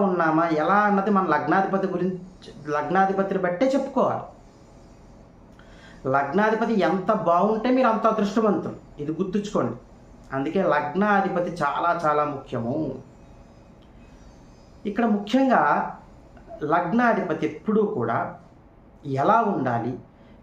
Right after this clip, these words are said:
ఎలా ఉంటే రాజయోగాలు ఇస్తాడు, ఎలా ఉంటే వ్యతిరేక ఫలితాలు వచ్చి ఇబ్బందికరమైన వాతావరణం ఏర్పడుతుంది జాతకులకి అన్న అంశాలు ఒక్కొక్కటి ఇప్పుడు మనం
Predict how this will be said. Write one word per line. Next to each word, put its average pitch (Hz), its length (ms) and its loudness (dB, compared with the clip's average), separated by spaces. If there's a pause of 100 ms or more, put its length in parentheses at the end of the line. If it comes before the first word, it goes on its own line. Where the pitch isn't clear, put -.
(180)
ఎలా 226 220 4
ఉంటే 226 720 -2 (140)
రాజయోగాలు 196 880 2
ఇస్తాడు, 113 600 -10 (680)
ఎలా 170 340 2 (180)
ఉంటే 233 300 0 (340)
వ్యతిరేక 254 560 2
ఫలితాలు 233 460 2
వచ్చి 180 680 -2 (720)
ఇబ్బందికరమైన 220 680 2
వాతావరణం 156 460 2 (120)
ఏర్పడుతుంది 135 600 -2
జాతకులకి 120 600 -6 (220)
అన్న 127 140 -4
అంశాలు 127 440 -2 (300)
ఒక్కొక్కటి 143 440 -4
ఇప్పుడు 117 240 -6
మనం 156 140 -4